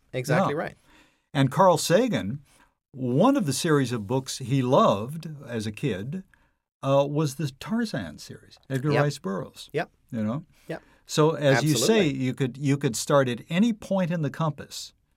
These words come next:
Speaker 2: um, and, and come to science that way.
Speaker 1: That's right.
Speaker 2: Yeah.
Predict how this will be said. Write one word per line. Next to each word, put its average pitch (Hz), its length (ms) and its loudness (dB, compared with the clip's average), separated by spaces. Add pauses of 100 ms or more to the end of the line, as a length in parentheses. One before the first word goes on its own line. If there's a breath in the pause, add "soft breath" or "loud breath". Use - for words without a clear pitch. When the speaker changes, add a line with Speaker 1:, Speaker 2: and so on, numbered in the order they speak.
(420)
Speaker 2:
um, 107 640 -4
and, 110 220 -2
and 110 240 -6
come 110 200 -4
to 95 80 -12
science 95 380 -10
that - 240 -16
way. - 120 -20 (140)
Speaker 1:
That's 107 320 -4
right. 160 220 -8 (100)
Speaker 2:
Yeah. 117 300 -6